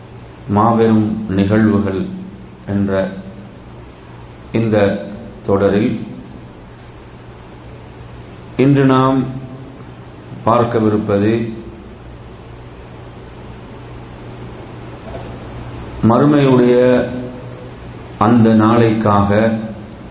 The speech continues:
அனைவரும் ரப்பின் முன்னால் ஒன்று திரட்டப்படுதல். நாம் சென்ற வகுப்பில் முதலாவது சூர்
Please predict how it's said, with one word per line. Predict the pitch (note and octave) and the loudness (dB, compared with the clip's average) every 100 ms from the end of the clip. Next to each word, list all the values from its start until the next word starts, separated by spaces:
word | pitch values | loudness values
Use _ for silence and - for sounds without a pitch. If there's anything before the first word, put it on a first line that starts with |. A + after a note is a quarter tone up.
| - - - - - - - - - - - - - - | -18 -18 -18 -18 -16 -16 -18 -16 -16 -16 -16 -16 -8 2
அனைவரும் | A2 C3+ C#3+ C3 B2+ C3 C3 C3 B2+ C3 - - - - - - - A2 | 4 6 6 6 4 4 4 4 2 -4 -8 -12 -14 -16 -16 -16 -2 4
ரப்பின் | A2 A2 B2+ B2 | 6 6 6 6
முன்னால் | A#2 A2+ A2 A2+ A#2 A#2 - - - - - - - - - - - | 4 4 4 4 2 -2 -6 -14 -18 -20 -20 -20 -20 -20 -20 -14 -2
ஒன்று | G#2 B2 B2 A2+ | 4 6 6 6
திரட்டப்படுதல். | A2 G#2+ G#2 G2+ F#2+ F#2 F#2 F2+ - - - - - - - - - - - - - - - - - - - - - A#2 | 4 2 0 0 2 2 2 2 0 -6 -10 -12 -14 -16 -16 -18 -18 -20 -18 -18 -18 -20 -20 -20 -20 -20 -20 -18 -6 0
நாம் | C3+ C#3 B2+ - | 4 4 2 2
சென்ற | C3 D3 C#3 C#3 - - - | 4 6 4 4 0 -6 0
வகுப்பில் | G#2+ A2+ A2 A2 B2 - - - - - - - - - - - - - - - - - - - - - - - | 2 2 2 2 2 0 -6 -12 -18 -18 -20 -20 -20 -20 -20 -20 -20 -20 -20 -20 -20 -20 -20 -20 -20 -20 -10 0
முதலாவது | A#2 C#3 C#3+ C#3+ C3 B2 B2 | 4 4 4 4 4 2 2
சூர் | B2 B2+ | 0 0